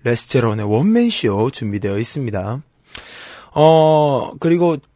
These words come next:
방송 막바지라서 아마 못 듣고 계시는 분들도 조금 있을 것 같아서 미리 살짝 귀뜸을 해드리면요.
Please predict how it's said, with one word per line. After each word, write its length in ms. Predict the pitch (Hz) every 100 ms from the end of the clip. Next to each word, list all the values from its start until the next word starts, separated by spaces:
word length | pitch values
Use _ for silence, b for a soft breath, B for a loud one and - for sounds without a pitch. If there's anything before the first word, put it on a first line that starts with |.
| _ _ - B B
방송 360 | - 147 175 220
막바지라서 600 | 117 - 202 208 208 185
아마 380 | 139 170 170 151
못 320 | - 123 -
듣고 220 | 220 208
계시는 320 | 147 135 170
분들도 400 | 147 135 131 131
조금 340 | 156 185 208 160
있을 300 | 110 165 185
것 160 | 180
같아서 720 | 143 104 - 160 123 104 131 165
미리 340 | 110 110 127
살짝 520 | 127 - 185 - 123
귀뜸을 420 | - 135 147 147 147
해드리면요. 960 | 143 120 127 110 101 123 156 113 95